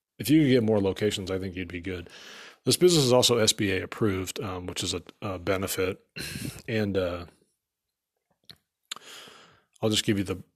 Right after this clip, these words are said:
uh, little bit more information. It's listed by K R Business Brokers, and the listing agent is Randy Edwards. Uh, you can reach her at two oh six,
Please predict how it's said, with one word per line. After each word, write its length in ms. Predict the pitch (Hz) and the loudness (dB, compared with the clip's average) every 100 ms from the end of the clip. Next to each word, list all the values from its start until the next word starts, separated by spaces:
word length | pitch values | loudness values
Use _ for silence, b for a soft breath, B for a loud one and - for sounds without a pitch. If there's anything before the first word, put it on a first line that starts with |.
| - | -10
uh, 400 | 120 104 104 104 87 - | -8 -6 -8 -12 -14 -16
little 500 | 113 107 131 113 98 | -16 -14 -10 -8 -8
bit 140 | - | -8
more 280 | 95 98 95 | -8 -6 -6
information. 840 | 92 95 95 92 - 95 95 104 | -6 -6 -4 -2 -2 -2 -4 -4
It's 140 | 131 123 | 0 4
listed 280 | 151 - 117 | 6 6 4
by 140 | 104 | 4
K 320 | - - 107 | 0 0 0
R 240 | 110 98 95 | 2 2 2
Business 420 | 85 101 95 87 | 0 -2 -2 -6
Brokers, 640 | - 95 - 95 92 92 | -4 -4 -2 -4 -4 -4
and 220 | - 98 | -6 -6
the 40 | 92 | -4
listing 320 | 101 - 101 | -2 -2 -2
agent 300 | 95 90 92 | -2 -2 -4
is 140 | 90 | -4
Randy 360 | 90 90 90 92 | -6 -6 -6 -6
Edwards. 480 | 90 92 95 92 - B B B B B - | -6 -6 -6 -4 -6 B B B B B -10
Uh, 500 | 104 92 92 - 110 - | -6 -6 -8 -12 -16 -16
you 140 | - 101 | -10 -6
can 160 | 110 | -4
reach 200 | 95 95 | -2 -2
her 100 | 104 | -2
at 120 | 101 - | -2 0
two 200 | 127 123 | 4 4
oh 40 | |
six, 520 | - 110 104 - - | 4 4 4 2 0